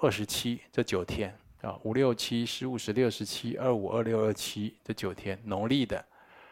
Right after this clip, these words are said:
这是刑房的忌日啊。那这九天，你稍微起心动念，发脾气啦，色欲心重啦，烦恼比较重啊，你都会头昏脑胀，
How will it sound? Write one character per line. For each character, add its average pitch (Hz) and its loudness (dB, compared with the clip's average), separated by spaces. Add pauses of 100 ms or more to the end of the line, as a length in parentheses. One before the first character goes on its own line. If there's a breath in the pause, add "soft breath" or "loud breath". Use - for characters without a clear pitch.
(440 soft breath)
这 156 6
是 131 6
刑 127 2
房 107 2
的 104 2
忌 127 0
日 123 -2
啊。 - -18 (500 soft breath)
那 165 8
这 196 8
九 180 12
天， 180 10 (200 loud breath)
你 151 4
稍 202 12
微 190 12
起 127 4
心 190 4
动 185 10
念， 196 6 (560)
发 175 10
脾 147 6
气 175 4
啦， 139 4 (260 soft breath)
色 180 8
欲 165 4
心 156 2
重 156 10
啦， 127 0 (300 soft breath)
烦 147 10
恼 156 10
比 123 4
较 147 8
重 165 8
啊， 123 -2
你 113 -4
都 151 6
会 135 8
头 120 6
昏 139 10
脑 98 2
胀， 123 2